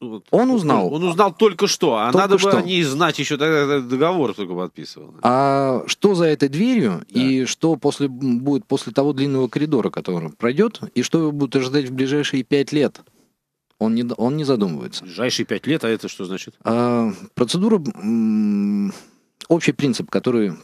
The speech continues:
Speaker 2: в настоящий момент заложен в данном законопроекте, а, если арбитражный суд у-, удовлетворяет требования, а, заемщика о признании его банкротом, а, частично его имущество там распродали,
Speaker 1: Мгм.
Speaker 2: частично требования кредиторов удовлетворили, а потом стукнули колотушкой по столу и сказали: «Все,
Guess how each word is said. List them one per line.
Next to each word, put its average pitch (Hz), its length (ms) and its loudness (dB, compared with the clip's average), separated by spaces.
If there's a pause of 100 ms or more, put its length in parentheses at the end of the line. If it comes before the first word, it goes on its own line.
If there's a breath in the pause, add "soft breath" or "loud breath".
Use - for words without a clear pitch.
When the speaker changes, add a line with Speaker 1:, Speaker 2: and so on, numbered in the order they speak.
(120)
Speaker 2:
в 80 460 -12
настоящий 120 420 0
момент 123 300 0
заложен 101 400 0
в - 20 -2
данном 101 260 0
законопроекте, 107 880 -2
а, 107 300 0
если 139 520 -2
арбитражный 127 580 0
суд 107 220 -2
у-, 101 160 -2
удовлетворяет 113 760 0
требования, 92 520 -2 (720)
а, 107 200 0
заемщика 117 520 0
о 101 100 2
признании 101 440 0
его 95 120 0
банкротом, 190 600 0 (500 soft breath)
а, 110 200 2
частично 120 500 -4
его 101 300 0
имущество 101 600 -4
там 80 180 -14
распродали, 156 680 -2
Speaker 1:
Мгм. 120 80 -6
Speaker 2:
частично 107 500 -6
требования 95 360 -2
кредиторов 95 640 -8
удовлетворили, 110 640 -2
а 147 80 -2
потом 123 640 0
стукнули 104 460 -2
колотушкой 110 500 -4
по - 100 -14
столу 175 280 0
и 120 40 -4
сказали: 101 340 -2
«Все, 92 280 -4